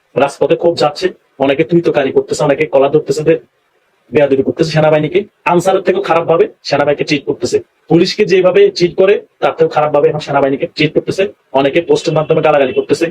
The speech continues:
অনেকে ভিডিওর মাধ্যমে অনাস্থা দেখাচ্ছে, অনেকে বলতেছে সেনাবাহিনী ব্যারাকে ফিরে যাক। আমরা সেনাবাহিনী থাকা অবস্থায়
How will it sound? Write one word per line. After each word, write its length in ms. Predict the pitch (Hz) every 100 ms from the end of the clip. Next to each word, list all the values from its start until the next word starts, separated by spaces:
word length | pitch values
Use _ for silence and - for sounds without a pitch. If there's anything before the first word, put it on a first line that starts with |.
| -
অনেকে 220 | 143 139
ভিডিওর 280 | 139 135 135
মাধ্যমে 280 | 123 123 147
অনাস্থা 280 | 135 - 151
দেখাচ্ছে, 340 | 143 139 170 175 _ _ -
অনেকে 240 | 135 139
বলতেছে 280 | 160 165 156
সেনাবাহিনী 360 | 156 147 151 143
ব্যারাকে 260 | 139 131
ফিরে 200 | 131 156
যাক। 140 | 160 170 _ _
আমরা 280 | - 135 151
সেনাবাহিনী 420 | 165 160 156 160 170
থাকা 220 | 156 156
অবস্থায় 360 | 165 151 175